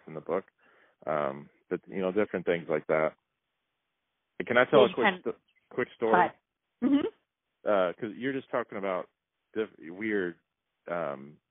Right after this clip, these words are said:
Speaker 1: r-, magical realism type things. This is very strange. You, you know, the Anthony Bourdain passed away.
Speaker 2: Yeah.
Speaker 1: Did you,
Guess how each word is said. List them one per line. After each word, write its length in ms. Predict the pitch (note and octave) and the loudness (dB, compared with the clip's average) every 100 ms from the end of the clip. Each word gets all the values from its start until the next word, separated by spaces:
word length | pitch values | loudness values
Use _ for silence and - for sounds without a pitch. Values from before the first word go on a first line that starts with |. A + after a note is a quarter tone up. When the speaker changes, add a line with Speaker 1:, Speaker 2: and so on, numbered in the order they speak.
| _ _ _ - | _ _ _ -14
Speaker 1:
r-, 160 | F2 C#2 | -14 -4
magical 520 | G2+ G#2 F#2+ G2 F2+ | 0 0 0 -2 0
realism 600 | F#2 G2+ F#2+ D#2+ E2+ D#2+ - | 4 4 4 2 -4 -12 -6
type 180 | E2+ - - | -4 -4 -4
things. 300 | F#2 E2 F2 - | -6 -6 -12 -4
This 140 | A2 A#2+ | 0 0
is 60 | F2+ | 2
very 240 | A#2+ A#2+ - | 4 4 0
strange. 340 | - G2 E2 D#2+ | 2 4 4 -4
You, 300 | - F2+ F#2+ | -12 -12 -10
you 100 | A2 | 0
know, 160 | A2 F#2+ | 2 2
the 720 | F2 E2 - _ _ - F2+ | 2 -2 -4 _ _ -10 -6
Anthony 380 | F2+ F#2 F2+ E2+ | -6 -4 -6 -4
Bourdain 680 | F2+ E2 F#2+ F#2 E2 D#2 D#2+ _ _ _ _ _ _ _ | -2 0 0 -2 -4 -8 -14 _ _ _ _ _ _ _
passed 260 | F2 D2+ E2+ | -2 0 -4
away. 280 | D#2 D2+ D2 | -2 0 0
Speaker 2:
Yeah. 220 | D2+ C#2+ C#2 | -2 -6 -8
Speaker 1:
Did 80 | F2 | -6
you, 120 | F2 | -8